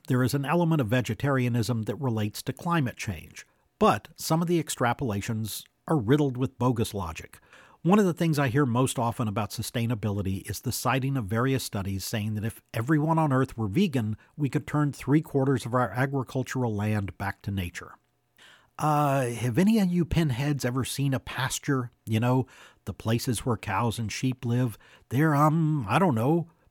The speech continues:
pastoral. It's the same freaking word. I live pretty much in the middle of cow pastures. I just turned my head ninety degrees toward my window,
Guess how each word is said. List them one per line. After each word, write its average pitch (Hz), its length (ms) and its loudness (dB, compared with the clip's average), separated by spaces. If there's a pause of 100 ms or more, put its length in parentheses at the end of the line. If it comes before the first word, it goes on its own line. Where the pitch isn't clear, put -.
pastoral. 131 720 0 (320)
It's - 220 -4
the 175 140 2
same 170 380 0
freaking 160 480 2
word. 135 480 2 (500)
I 165 100 2
live 185 340 6
pretty 170 220 2
much 147 360 0
in 135 140 2
the 135 60 2
middle 120 500 2
of - 160 -6
cow 117 200 -2
pastures. - 640 -10 (800)
I 190 80 6
just 156 240 0
turned 135 180 0
my 131 140 2
head 147 240 0
ninety 110 260 0
degrees 113 400 0
toward - 240 -2
my 120 140 0
window, 160 480 2